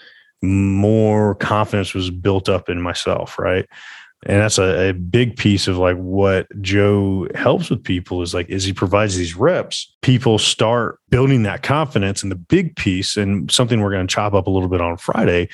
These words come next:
is the ums in the conversation. If you start hesitating,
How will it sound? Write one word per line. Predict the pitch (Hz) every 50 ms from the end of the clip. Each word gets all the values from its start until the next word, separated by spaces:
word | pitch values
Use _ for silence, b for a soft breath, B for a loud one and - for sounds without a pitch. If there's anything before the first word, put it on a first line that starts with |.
| B B B B B B
is | B 107 98 90
the | 95 98 98 - -
ums | - 107 113 123 117 110 104 101 95 87 95
in | 95
the | 92 87
conversation. | - 92 90 87 85 - - 131 131 - - 87 85 85
If | 85 82 92
you | 92
start | 95 - - 98 87 85
hesitating, | - 98 95 92 95 90 - 95 92 92 87 90 90 92 98